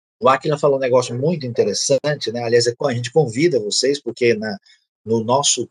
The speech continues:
canal da I B N U tem uma mensagem muito detalhada e bem específica sobre o rico e Lázaro, que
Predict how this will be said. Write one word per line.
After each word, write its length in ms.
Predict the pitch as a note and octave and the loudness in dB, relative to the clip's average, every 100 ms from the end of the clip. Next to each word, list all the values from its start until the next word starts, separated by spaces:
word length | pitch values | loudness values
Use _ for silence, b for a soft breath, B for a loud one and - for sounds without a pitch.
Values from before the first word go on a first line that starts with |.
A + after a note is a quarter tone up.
| - | -2
canal 420 | D3+ B2+ A#2+ D3 | 0 0 0 2
da 100 | C3+ | 2
I 60 | A#2+ | 2
B 120 | A2 | 0
N 160 | A2 | 0
U 60 | A#2+ | -2
tem 120 | C3 | -2
uma 100 | B2+ | -4
mensagem 500 | A#2+ A#2 B2 B2 A#2+ | -2 -2 0 -2 -2
muito 640 | A2+ B2 D3 F#3 D3+ B2+ | -6 -2 0 2 0 -2
detalhada 1000 | A#2 A#2 - G2+ G#2+ C3 C3 B2+ A2+ G#2+ G#2 | 2 2 2 -4 0 0 0 -2 -2 -2 -2
e 80 | |
bem 220 | G#2 C3 C3+ | -2 -4 -4
específica 800 | - A#2+ A#2 - D#3+ E3+ - A2+ | -4 0 2 2 2 -2 -2 -2
sobre 260 | A#2+ A2 | -2 -2
o 40 | G#2 | -2
rico 220 | B2 A#2+ | -4 -2
e 40 | |
Lázaro, 440 | A2+ A#2 C3 A#2+ A2+ | 0 2 2 2 0
que 180 | - | -2